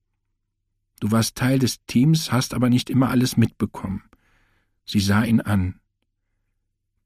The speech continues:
"Da ist noch was, oder? Ich meine, okay, der Mann war Informant, aber er hat jemanden totgeschlagen.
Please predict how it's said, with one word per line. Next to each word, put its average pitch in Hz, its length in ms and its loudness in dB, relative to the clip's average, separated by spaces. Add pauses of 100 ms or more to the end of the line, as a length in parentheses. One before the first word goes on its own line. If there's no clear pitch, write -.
(220)
"Da - 100 -12
ist - 300 -6
noch 139 240 2
was, 104 240 -4
oder? 139 340 0 (420)
Ich - 160 -8
meine, 113 240 4
okay, 110 360 2
der 101 100 4
Mann 113 220 8
war 120 100 4
Informant, 123 640 4
aber 110 160 -2
er 110 100 -2
hat - 120 -2
jemanden 113 340 4
totgeschlagen. 110 800 -2